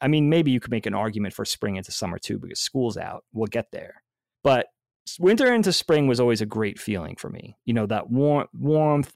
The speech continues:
baseball, especially during Little League or just playing stickball with your friends, that whole thing. But there was always one event for us growing up, very nostalgic about this, that sort of was, like,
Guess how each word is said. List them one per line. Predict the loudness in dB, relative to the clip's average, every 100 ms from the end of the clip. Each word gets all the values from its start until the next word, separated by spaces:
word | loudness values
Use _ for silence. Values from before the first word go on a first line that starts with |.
| -8
baseball, | -2 0 0 0 2 2 4 2 0
especially | 0 -4 -2
during | -2 -2 -2 0
Little | 2 2
League | 2 0
or |
just | -2 -6
playing | -6 -6 -6
stickball | -6 -6 -4 -4 -4
with | -8
your | -12
friends, | -4 -2 2 2 0 -6 _ _ _ _ -2
that | 0
whole | 0 0
thing. | 0 0 0 -2 _ _ _ _ _
But | 0 0 _ _ _
there | 2 4
was | 4
always | 2 2 2 2
one | 2 4 4
event | 2 2 0 -2 -12 _ _ _
for | -2 0
us | 0 -2
growing | -2 -2 -2 -2
up, | -6 -12 _ -10
very | -2 0 2
nostalgic | 0 0 -4 -4 -10
about | -10 -10 -10
this, | -12 -10 -12 _ _ _ _ _ -2
that | -2 -2
sort | 0 4 4
of | 4 2
was, | 0 2
like, | 0 0 -4